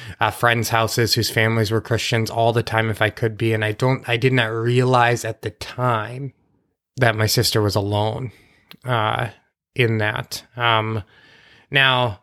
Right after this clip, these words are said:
I think an immature Christian, an immature me, um, has at times looked at that and gone, gone the way of guilt.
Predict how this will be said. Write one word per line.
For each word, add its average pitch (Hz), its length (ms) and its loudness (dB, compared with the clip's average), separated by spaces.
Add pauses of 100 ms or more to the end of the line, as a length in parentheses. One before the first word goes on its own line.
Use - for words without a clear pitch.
(160)
I 131 120 2
think - 680 -4 (360)
an 120 140 -4
immature 135 960 2 (720)
Christian, 113 500 -2
an 117 80 0
immature 123 440 0
me, 113 440 -2 (360)
um, 107 460 0 (760)
has 117 280 2
at 113 160 2
times 113 600 2
looked 120 200 -2
at 117 120 -2
that 110 240 2
and 113 100 -6
gone, 110 480 -4 (540)
gone 117 220 2
the 113 80 4
way 113 160 4
of 107 120 -2
guilt. 117 380 0